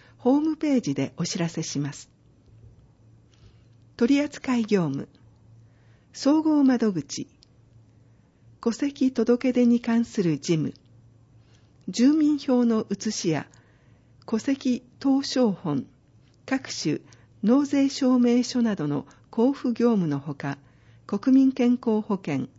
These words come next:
マル服、児童手当認定請求などの受付を行います。子育て関連の窓口。妊娠期から子育て期までの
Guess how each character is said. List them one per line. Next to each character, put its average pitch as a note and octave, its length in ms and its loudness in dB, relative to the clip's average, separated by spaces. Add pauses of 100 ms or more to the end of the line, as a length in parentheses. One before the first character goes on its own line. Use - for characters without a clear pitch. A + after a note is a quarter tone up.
(520)
マ G3+ 160 0
ル B3 100 2
服、 - 440 -8 (440)
児 G3 140 -4
童 C4 240 6
手 C4+ 140 -4
当 G#3+ 340 -4 (340)
認 A#3+ 240 2
定 C#4 200 0
請 B3 340 0
求 F3 260 -4
な D#3+ 140 -2
ど C#3+ 140 -6
の C#3 180 -6 (280)
受 F#3 220 -4
付 - 280 -6
を F3 180 -4
行 E3+ 240 -4
い D#3 200 -2
ま C#3 140 -4
す。 - 160 -18 (1700)
子 A#3+ 120 0
育 D#4+ 280 0
て D4+ 120 -2
関 D4 280 4
連 F3 240 2
の C#3+ 220 -2
窓 E3+ 260 0
口。 - 360 -8 (1400)
妊 B3 200 6
娠 D4 300 2
期 - 160 -8
か E3+ 160 -4
ら C#3 180 -6 (360)
子 G#3+ 120 -2
育 F#3 280 -2
て C#4+ 140 -4
期 G3 140 -2
ま E3+ 120 2
で D3 140 -4
の C#3 180 -2